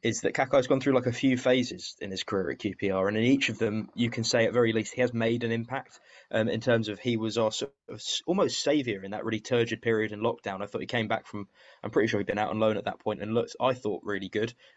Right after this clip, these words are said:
um, in a back four where we, where we had, we were able to do relatively little but defend, um, because our squad came out of lockdown in the state that it came out of lockdown.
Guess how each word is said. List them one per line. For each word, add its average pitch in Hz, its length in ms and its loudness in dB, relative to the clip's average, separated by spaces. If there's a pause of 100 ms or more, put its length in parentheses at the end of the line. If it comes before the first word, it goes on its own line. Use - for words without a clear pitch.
um, 104 240 -2
in 117 120 2
a 104 60 0
back 107 240 -2
four 104 300 2
where 101 120 2
we, 101 300 -2
where 107 140 -2
we 104 100 -4
had, 101 240 -6 (460)
we 120 120 2
were 117 120 2 (180)
able 123 300 2
to 120 60 -14
do 120 160 0
relatively 113 600 -2
little 107 420 -6
but 123 240 0
defend, 101 520 -6 (500)
um, 104 540 0
because 101 400 -6 (800)
our 95 120 -2
squad 104 300 0
came 104 180 -2
out 98 80 0
of 101 100 0
lockdown 101 340 -2
in 98 80 -6
the 95 60 -8
state - 240 -2
that 98 80 -4
it - 80 -8
came 101 140 -6
out 95 80 -6
of 92 80 -10
lockdown. 101 500 -4